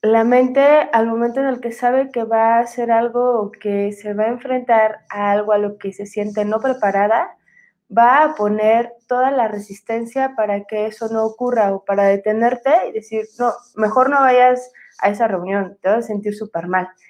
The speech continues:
Y puede que ese día te duele la cabeza, te salga más trabajo,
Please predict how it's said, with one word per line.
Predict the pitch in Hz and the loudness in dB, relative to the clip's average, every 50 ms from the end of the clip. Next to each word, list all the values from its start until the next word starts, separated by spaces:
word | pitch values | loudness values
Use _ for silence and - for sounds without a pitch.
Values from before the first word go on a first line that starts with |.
| _ _ _ | _ _ _
Y | - 214 | -8 -2
puede | 202 226 233 240 254 247 | 2 4 6 6 6 4
que | 247 233 | 2 -2
ese | 233 226 226 214 | 0 2 2 4
día | 208 208 208 196 185 190 - - - _ _ - | 4 4 4 4 2 0 -2 -10 -18 _ _ 0
te | 220 | 4
duele | 226 220 214 196 | 4 6 6 4
la | 180 170 175 | 4 2 0
cabeza, | 175 170 170 185 202 202 202 202 - 208 196 196 196 190 190 190 180 - - - _ | 0 0 2 2 2 0 -2 -2 0 0 2 4 4 4 4 2 2 0 -2 -4 _
te | 226 | -4
salga | 214 226 220 214 202 196 | -2 0 0 0 0 -2
más | 185 175 - | -4 -10 -10
trabajo, | _ - 175 165 170 175 180 185 180 - 202 190 185 190 185 185 185 185 | _ -4 -2 0 2 2 2 0 0 -4 -6 -4 -4 -4 -4 -6 -6 -8